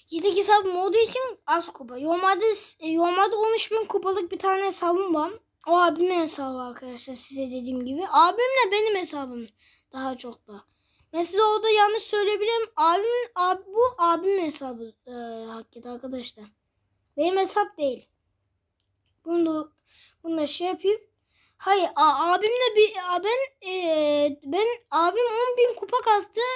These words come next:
E, ben de üç bin kupa kastım arkadaşlar. Abim daha çok kasmış orada. Abimin hesabı çünkü. Ve, a, ben abimle bir de kötü oynuyorum arkadaşlar. Abim,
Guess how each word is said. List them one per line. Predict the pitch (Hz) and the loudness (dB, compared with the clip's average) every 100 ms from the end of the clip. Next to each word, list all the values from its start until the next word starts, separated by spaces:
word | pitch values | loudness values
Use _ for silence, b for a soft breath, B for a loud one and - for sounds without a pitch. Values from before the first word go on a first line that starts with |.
| 508 _ _ _ _ _ _ _ _ _ - | -8 _ _ _ _ _ _ _ _ _ -4
E, | 330 349 | 0 2
ben | 440 | 2
de | 466 440 | 4 2
üç | - 453 | 0 -6
bin | 427 | -4
kupa | 403 392 359 | 0 0 0
kastım | 311 277 302 | -2 -4 -4
arkadaşlar. | 302 302 294 285 294 339 | -4 -4 -6 -6 -2 0
Abim | 415 440 | 2 4
daha | 403 415 | 6 4
çok | 415 - | -2 -6
kasmış | 330 311 320 277 | -8 -8 -10 -10
orada. | 240 226 | -12 -10
Abimin | 269 302 330 285 | -8 -6 -6 -6
hesabı | 240 220 214 | -8 -14 -16
çünkü. | 214 214 208 202 _ _ _ _ _ _ _ _ _ _ _ _ _ _ _ - | -16 -18 -18 -20 _ _ _ _ _ _ _ _ _ _ _ _ _ _ _ -6
Ve, | 359 - | -2 2
a, | 330 | 2
ben | 370 415 | 2 2
abimle | 427 415 440 453 453 381 | 2 2 0 2 2 2
bir | 381 | 2
de | 427 | 0
kötü | - 339 466 | 0 0 2
oynuyorum | 453 381 320 302 | 2 0 -2 -4
arkadaşlar. | 294 294 294 - 453 403 | -4 -4 -4 -6 -6 -4
Abim, | 294 311 392 427 | -2 -2 0 -2